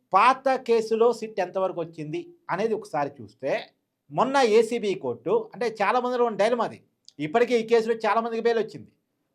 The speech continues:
మిథున్ రెడ్డికి బెయిల్ ఇస్తున్నప్పుడు ఏసీబీ కోర్టు చెప్పడం క్లియర్ ఆధారాలు లేవు,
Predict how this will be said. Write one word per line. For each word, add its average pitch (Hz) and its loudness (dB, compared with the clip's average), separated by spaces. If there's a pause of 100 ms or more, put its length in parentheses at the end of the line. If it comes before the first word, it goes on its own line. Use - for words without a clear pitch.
మిథున్ 247 4
రెడ్డికి 254 2
బెయిల్ 247 6
ఇస్తున్నప్పుడు 233 -4 (800)
ఏసీబీ 269 0
కోర్టు 233 2
చెప్పడం 202 -2 (640)
క్లియర్ 254 6 (180)
ఆధారాలు 226 6
లేవు, 175 0